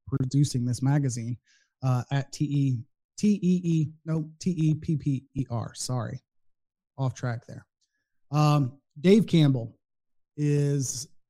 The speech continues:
the name that's kinda synonymous with the beginning of Texas high school football season. Um, for several years, the Dave Campbell's Texas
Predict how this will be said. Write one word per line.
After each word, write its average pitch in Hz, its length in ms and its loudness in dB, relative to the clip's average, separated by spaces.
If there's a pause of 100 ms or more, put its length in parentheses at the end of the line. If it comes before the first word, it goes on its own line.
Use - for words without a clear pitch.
(160)
the 143 460 4
name 170 400 6
that's 156 240 0
kinda 165 260 4
synonymous 147 640 4
with 135 460 0 (240)
the 143 80 -4
beginning 151 340 6
of 139 160 2
Texas - 320 0
high 143 120 2
school 135 200 0
football 131 400 -2
season. 131 500 -2 (520)
Um, 143 380 4
for 156 200 4
several 196 400 6
years, 151 460 6 (160)
the 147 100 0
Dave 160 300 4
Campbell's 170 460 2 (100)
Texas 156 500 -2